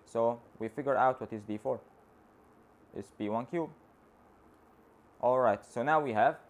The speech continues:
uh, D two is P one, D three is P one cu-, uh, square, uh, D four is P one cube. What if we repeat, like, the same process? So for example, next we can,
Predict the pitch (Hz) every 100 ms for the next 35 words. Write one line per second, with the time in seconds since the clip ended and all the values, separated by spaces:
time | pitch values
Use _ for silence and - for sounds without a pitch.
0 | - - - 101 101 - - 131 202 170
1 | 170 147 - 120 107 110 - _ - 139
2 | 139 139 156 139 - 107 110 110 - -
3 | 107 - - 104 107 - _ _ _ -
4 | 107 107 147 165 160 156 123 110 101 -
5 | 117 117 117 110 101 - - - - -
6 | - 214 233 208 185 170 165 170 156 139
7 | 127 156 156 165 165 123 123 - _ _
8 | _ - 135 123 120 123 131 123 131 -
9 | - 117 113 107 -